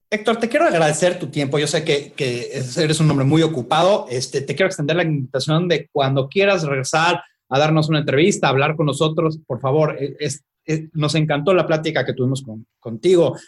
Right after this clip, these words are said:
Es ex-, ex-, es excelente. Eh, también hacer un inciso, y si, y si tienes otra persona que pensarías que podríamos, este, entre-, entrevistar o sería una buena entrevista, también déjanoslo saber, porque siempre estamos hambrientos de,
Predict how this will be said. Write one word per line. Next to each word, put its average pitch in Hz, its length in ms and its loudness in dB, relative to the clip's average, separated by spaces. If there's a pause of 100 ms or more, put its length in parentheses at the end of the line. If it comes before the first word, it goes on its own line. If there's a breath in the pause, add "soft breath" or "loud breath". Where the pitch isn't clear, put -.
(140)
Es - 300 -8
ex-, - 160 -4
ex-, 160 240 -2
es 135 220 -4
excelente. 165 840 2 (240)
Eh, 127 320 0 (220)
también 160 260 -4
hacer 160 220 -4
un 170 100 0
inciso, 165 540 -2
y 127 80 -6
si, 123 280 -6
y - 60 -14
si 123 260 -8 (280)
tienes 185 280 0
otra 196 200 -2
persona 165 420 0
que 151 100 -6
pensarías 139 540 -2
que 147 80 -2 (160)
podríamos, 143 720 0
este, 127 240 -8
entre-, 123 400 -6
entrevistar 143 880 0
o 120 120 2
sería 131 240 -4
una 143 140 -2
buena 143 160 -2
entrevista, 127 420 -4
también 139 440 -6
déjanoslo 135 420 -2
saber, 135 340 -2
porque 120 300 -6 (320)
siempre 175 380 0
estamos 156 400 2
hambrientos 147 600 2
de, 131 260 -2